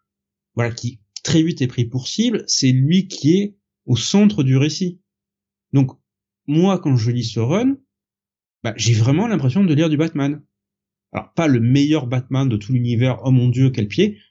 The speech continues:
Non, c'est, c'est juste du bon Batman classique qui est, qui est efficace. Parce que la formule de base de Batman, bah, y a pas besoin d'être un alchimiste, euh, avec un diplôme de physique nucléaire pour le faire fonctionner.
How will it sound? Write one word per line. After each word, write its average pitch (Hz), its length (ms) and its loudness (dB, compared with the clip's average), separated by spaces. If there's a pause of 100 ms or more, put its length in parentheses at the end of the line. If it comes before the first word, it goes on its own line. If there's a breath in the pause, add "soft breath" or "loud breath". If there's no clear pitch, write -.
Non, 254 120 2
c'est, 107 300 -2
c'est 110 160 2
juste 196 260 2
du 127 240 2
bon 151 300 4
Batman 135 500 0
classique 104 640 -4 (920)
qui - 240 -14
est, 101 220 -14 (640)
qui - 140 -2
est 160 120 -2
efficace. 170 800 -2 (580)
Parce - 140 -8
que 135 100 0
la 113 120 2
formule 131 580 0
de 110 120 0
base 120 340 0
de 104 100 -6
Batman, 127 420 -4 (540 soft breath)
bah, - 60 -16 (100)
y 107 60 -10
a 104 60 -12
pas 156 120 -2
besoin 156 720 -2
d'être 139 480 -4
un 107 100 2
alchimiste, 131 800 0
euh, 104 180 4
avec 113 440 0
un 101 180 0
diplôme 131 800 2 (320 loud breath)
de 110 120 0
physique 127 320 2
nucléaire 131 400 0
pour 156 100 -2
le 135 60 -10
faire 135 160 -6
fonctionner. 151 540 -2